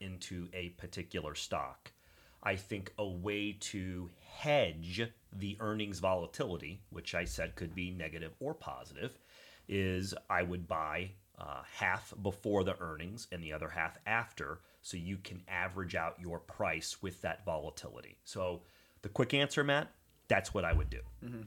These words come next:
Speaker 2: Yeah, and then to add to that too, and, and that's why we don't have, we don't just hold two or three stocks, right, in
Speaker 1: Yep.
Speaker 2: a client portfolio.
Speaker 1: Yep.
Speaker 2: If you have a diversified portfolio of twenty to twenty-five different stock names,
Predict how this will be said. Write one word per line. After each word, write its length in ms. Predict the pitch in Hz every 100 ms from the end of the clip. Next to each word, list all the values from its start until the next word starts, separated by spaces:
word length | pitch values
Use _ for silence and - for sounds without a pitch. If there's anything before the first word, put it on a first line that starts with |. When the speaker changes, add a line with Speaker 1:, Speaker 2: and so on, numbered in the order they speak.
| - - - - -
Speaker 2:
Yeah, 240 | 110 101
and 100 | 101
then 140 | 110 107
to 120 | 92
add 220 | 104 113
to 100 | 107
that 220 | 98 92
too, 240 | - 107 95
and, 160 | 85 -
and 180 | 85 87
that's 260 | 110 -
why 220 | 117 110
we 120 | 101 101
don't 220 | 101 -
have, 480 | - 101 95 85 -
we 160 | 82
don't 260 | 85 90 -
just 220 | 95 87
hold 480 | - 98 92 80 - - -
two 180 | - 104
or 80 | 92
three 260 | - 95
stocks, 480 | 80 90 95 - -
right, 260 | 64 80 95 -
in 120 | 78
Speaker 1:
Yep. 40 |
Speaker 2:
a 40 | 78
client 320 | 82 78 73
portfolio. 500 | 62 - 87 57 50
Speaker 1:
Yep. 40 |
Speaker 2:
If 120 | -
you 120 | 82 82
have 220 | 82 73
a 60 |
diversified 600 | 71 76 87 - 92 87
portfolio 760 | 76 82 - 90 85 80 85 82
of 180 | 78 -
twenty 360 | - 80 82
to 80 | 76
twenty-five 580 | - 87 82 82 76 71
different 320 | 78 80 73
stock 340 | - 110 123 87
names, 460 | 73 76 76 -